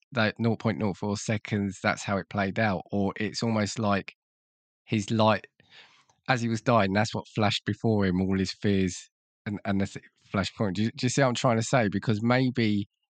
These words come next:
is one of two things. 'Cause if it's the first one where the game, it was actually the game that took the nought point nought four seconds, but for him it felt like twenty minutes,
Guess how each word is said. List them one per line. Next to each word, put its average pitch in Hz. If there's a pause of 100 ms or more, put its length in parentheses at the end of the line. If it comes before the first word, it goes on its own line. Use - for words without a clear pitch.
is 117
one 113
of 107
two 107
things. 95 (160)
'Cause - (800)
if 135
it's -
the 123
first 123
one 95
where 95
the 98 (100)
game, 104
it 117
was 113
actually 104
the 98
game 95 (100)
that -
took -
the 98 (280)
nought 104
point 98
nought 95
four 101
seconds, 101
but 82
for 92
him 101
it -
felt 104
like 92
twenty 90
minutes, 80